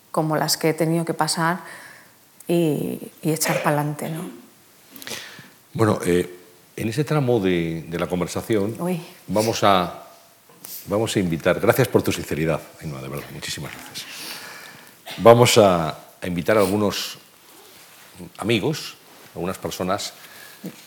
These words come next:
Speaker 2: que te quieren bien y a las que tú quieres mucho también. Has hablado
Speaker 1: Ay,
Speaker 2: antes
Speaker 1: madre
Speaker 2: de,
Speaker 1: mía,
Speaker 2: has
Speaker 1: yo que estoy de lágrima fácil,
Speaker 2: ¿Eh?
Speaker 1: que estoy un poco tonta porque ando muy cansada últimamente.
Speaker 2: Nada, pero ya verás cómo son todos amigos
Speaker 1: Sí.
Speaker 2: y, y, bueno, has hablado antes de uno de tus compositores favoritos, un turolense,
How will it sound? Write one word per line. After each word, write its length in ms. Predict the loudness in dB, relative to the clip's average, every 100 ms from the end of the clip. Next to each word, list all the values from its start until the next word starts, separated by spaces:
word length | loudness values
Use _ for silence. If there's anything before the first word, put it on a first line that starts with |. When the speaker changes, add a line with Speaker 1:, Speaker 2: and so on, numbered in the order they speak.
| -4
Speaker 2:
que 100 | -2
te 160 | 0 2
quieren 380 | 10 12 12 6
bien 200 | 2 2
y 40 |
a 20 |
las 120 | 0 -2
que 80 |
tú 120 | -4 -2
quieres 240 | -2 -2
mucho 260 | -6 -6 -6
también. 300 | -6 -8 -10 -10
Has 140 | -4
hablado 200 | 2 6
Speaker 1:
Ay, 160 | 8 8
Speaker 2:
antes 200 | 6 6
Speaker 1:
madre 160 | 6
Speaker 2:
de, 100 | 4
Speaker 1:
mía, 220 | 0 2
Speaker 2:
has 100 | 4
Speaker 1:
yo 120 | 2 0
que 80 |
estoy 200 | -4 2
de 100 | 4
lágrima 500 | 6 6 4 2 0
fácil, 320 | 0 2 6 6
Speaker 2:
¿Eh? 100 | 4
Speaker 1:
que 80 |
estoy 220 | 0 -2 -2
un 80 |
poco 260 | 0 2 2
tonta 280 | 2 0 0
porque 160 | 0 -2
ando 180 | -2
muy 140 | -2 -4
cansada 520 | -6 -8 -8 -6 -4
últimamente. 760 | -6 -8 -8 -6 -8 -6 -8 -8 -12 -6 -4
Speaker 2:
Nada, 220 | 0 0 0
pero 140 | 2
ya 80 | 4
verás 220 | 2 0
cómo 180 | -2 -2
son 240 | -2 -2
todos 280 | 0 0 0
amigos 360 | -2 0 2 2
Speaker 1:
Sí. 240 | 0 -6 -12 -8
Speaker 2:
y, 520 | -4 -2 -4 -8 -10
y, 60 | -8
bueno, 320 | -4 -2 -4 -8 -18 -20 -20 -10
has 100 | -4
hablado 220 | 0 4
antes 280 | 4 2 0
de 80 | 0
uno 100 | 0
de 60 | -2
tus 180 | -2
compositores 560 | -2 -2 -4 -2 -2 0
favoritos, 640 | 0 0 0 -2 -6 -6 -12
un 200 | -14 -6
turolense, 640 | 2 4 4 4 -2